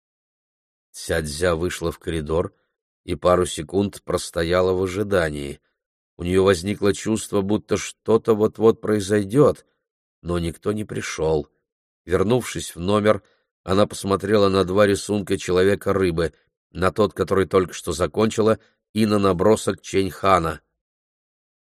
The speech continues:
Это были единственные рисунки, которые она не уничтожила. Наконец она положила их друг на друга и разрезала по центру.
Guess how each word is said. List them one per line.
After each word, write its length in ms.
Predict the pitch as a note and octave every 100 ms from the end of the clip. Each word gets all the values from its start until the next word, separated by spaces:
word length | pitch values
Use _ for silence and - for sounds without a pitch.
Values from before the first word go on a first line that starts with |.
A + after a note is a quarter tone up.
| _
Это 240 | F#2 F#2+ G2
были 220 | F#2 F#2
единственные 920 | F2+ G2 F2 F#2+ D#2+ - D2 D2 D2+
рисунки, 560 | D2+ - F#2+ G2 - F#2
которые 460 | F2 D#2 F#2 F2+
она 240 | E2 F2 E2+
не 160 | E2+
уничтожила. 880 | F2 F2 F2 - - D#2+ D2+ C#2 B1 _ _ _ _ _ _ _ -
Наконец 520 | F#2 F#2 F#2+ G#2 -
она 220 | G2 G2+
положила 480 | - F#2 F#2 G2+ F#2+
их 160 | F#2 F2
друг 240 | G2 D#2+
на 100 | E2+
друга 540 | D#2+ G2+ A2 G#2+ G#2 _ _ _ -
и 100 | F#2
разрезала 680 | F#2+ D#2 F#2 A2+ G2+ G#2+ G#2
по 160 | G#2
центру. 760 | - - F#2+ E2 D2 D2 C2